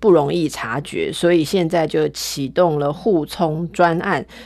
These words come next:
希望可以编排勤务，在重点地区巡逻，希望发挥，发挥吓阻的效果。好，这是葱，好，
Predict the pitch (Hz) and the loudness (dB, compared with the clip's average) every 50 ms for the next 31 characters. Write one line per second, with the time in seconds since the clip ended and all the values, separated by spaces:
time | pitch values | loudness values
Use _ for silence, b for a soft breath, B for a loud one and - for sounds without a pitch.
0 | B - - - 202 202 214 220 190 175 170 - 175 165 165 147 143 - - 226 | B -10 -4 0 4 4 6 6 4 2 0 -4 -4 -4 -4 -4 -4 0 2 2
1 | 220 226 226 202 196 147 151 151 - - - 156 156 170 202 202 175 151 151 - | 4 4 2 0 0 -2 -2 -2 -2 -4 -2 -2 -2 0 2 0 0 0 0 -2
2 | 180 165 165 - 226 202 170 156 - 156 87 113 139 - 180 165 160 - - 165 | -2 -2 0 0 0 0 0 0 -2 -4 -6 -6 -4 -4 -4 -4 -4 -2 -2 -2
3 | 165 - - - 147 143 165 175 151 135 127 139 - - 170 170 170 170 165 160 | -2 -2 -4 -4 -4 -2 -2 -2 -2 -2 -2 -4 -4 -4 -2 0 0 0 -2 -2
4 | 156 - - 170 156 151 147 143 - 165 - - - - 170 170 175 170 170 175 | -6 -4 -4 -2 -2 -2 -4 -4 -6 -8 -8 -8 -4 -2 -2 0 0 0 -2 -4
5 | - - 269 226 160 131 - - - - - - 76 - - - - - 208 160 | 0 2 4 6 6 4 2 -4 -10 -12 -10 -10 -8 -8 -8 -6 0 2 4 4
6 | 131 120 - - - - - - B B B B B - - 82 135 143 165 151 | 4 2 -2 -8 -8 -8 -8 -8 B B B B B -8 -8 -8 -6 -6 -6 -6
7 | 143 - 151 143 143 117 - - - - 180 160 160 156 165 208 185 - 180 190 | -6 -6 -8 -8 -6 -6 -8 -8 -2 2 4 4 4 4 0 -4 -4 -4 -4 -4